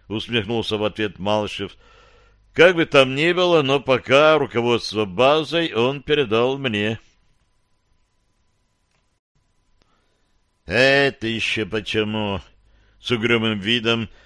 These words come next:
поинтересовался сидевший в соседнем с Карой кресле мужчина. «Ну, скажем так, это просьба вашего профессора.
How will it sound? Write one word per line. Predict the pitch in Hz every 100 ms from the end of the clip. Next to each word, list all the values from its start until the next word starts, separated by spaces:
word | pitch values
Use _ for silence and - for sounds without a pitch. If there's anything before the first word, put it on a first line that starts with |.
| -
поинтересовался | - 113 107 95 107 104 113 123 123 - 101
сидевший | - 98 135 147 - 98
в | 87
соседнем | 98 - 135 123 107 -
с | -
Карой | 120 127 113
кресле | - 113 127 - 120
мужчина. | 120 117 - 76 62 - _ _ _ _ _ _ _ _ _ _ _ -
«Ну, | 98
скажем | 131 135 135 139
так, | 113 107 92 _ -
это | 143 170 - 170 147
просьба | 107 135 147 123
вашего | 104 113 113 117 113
профессора. | 92 92 - 71 - 71 64 64